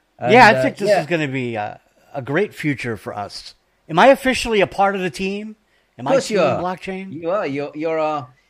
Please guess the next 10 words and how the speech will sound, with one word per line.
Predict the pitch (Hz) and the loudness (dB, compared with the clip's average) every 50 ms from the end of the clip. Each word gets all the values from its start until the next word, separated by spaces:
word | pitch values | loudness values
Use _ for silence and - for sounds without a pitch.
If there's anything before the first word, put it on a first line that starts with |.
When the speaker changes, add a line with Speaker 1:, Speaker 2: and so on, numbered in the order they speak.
| _ _ | _ _
Speaker 2:
you're | - 135 143 143 143 | -6 -4 -2 -2 0
our, | 139 139 139 135 135 | 0 0 0 0 0
uh, | 135 135 - | -2 -2 -4
um, | - 127 120 123 120 120 120 - _ _ | -6 -6 -6 -4 -6 -6 -8 -10 _ _
you're | - 131 147 151 | -6 -4 0 0
our | 151 147 139 - | 2 0 0 0
cousin | - 196 208 196 160 196 190 | 0 2 2 2 2 -2 -4
across | 165 - - 190 190 - - | -4 -2 -2 -2 -2 -2 -2
the | - 165 | -6 -8
pond. | 127 - 175 165 147 120 98 90 87 - | -6 -4 -4 -6 -4 -6 -8 -12 -16 -20